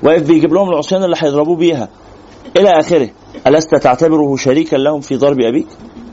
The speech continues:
واحد واقف معاهم ما بيضربش بس عمال بصاحبهم ورايح معاهم يمين وشمال. مش القاعدة إنه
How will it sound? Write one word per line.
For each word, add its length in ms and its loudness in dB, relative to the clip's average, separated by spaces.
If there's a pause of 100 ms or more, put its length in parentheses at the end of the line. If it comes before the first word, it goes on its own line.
(500)
واحد 280 2
واقف 220 2
معاهم 260 0
ما 80 0
بيضربش 440 0
بس 200 -4
عمال 420 0
بصاحبهم 540 0
ورايح 260 2
معاهم 260 0
يمين 180 -2
وشمال. 360 0 (320)
مش 160 0
القاعدة 440 0
إنه 220 -2